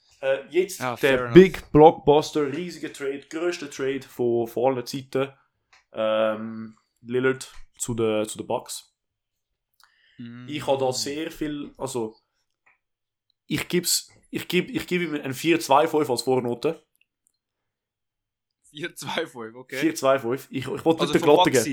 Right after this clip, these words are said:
Speaker 2: Seite meinst du jetzt?
Speaker 1: Von Bucks Seite. Ich wollte nicht den Glatten geben, weil ich find, äh, es ist, sie sind halt immer noch Zweite in der Liga. Also Zweite in der East.
Speaker 2: Mhm.
Speaker 1: Also kannst du ihnen nicht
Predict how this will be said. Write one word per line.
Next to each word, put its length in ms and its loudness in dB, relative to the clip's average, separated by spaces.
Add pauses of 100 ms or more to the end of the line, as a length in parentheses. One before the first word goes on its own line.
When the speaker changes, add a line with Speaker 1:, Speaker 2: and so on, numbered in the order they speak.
(120)
Speaker 2:
Seite 100 -10
meinst 280 -12
du 40 -12
jetzt? 60 -12
Speaker 1:
Von 120 -4
Bucks 220 2
Seite. 240 -6
Ich 60 -4
wollte 160 -2
nicht 140 -2
den 60 0
Glatten 280 2
geben, 200 2
weil 240 -2 (280)
ich 100 -14
find, 360 -6 (1000)
äh, 60 -10 (480)
es 180 -6
ist, 220 -2 (380)
sie 180 -6
sind 180 0
halt 160 2
immer 120 2
noch 80 0
Zweite 420 2
in 120 -2
der 100 -2
Liga. 360 -4 (340)
Also 220 -10
Zweite 320 0
in 40 -4
der 100 0
East. 360 -8 (100)
Speaker 2:
Mhm. 360 -20
Speaker 1:
Also 240 -6
kannst 200 2
du 40 -12
ihnen 140 -4
nicht 140 -12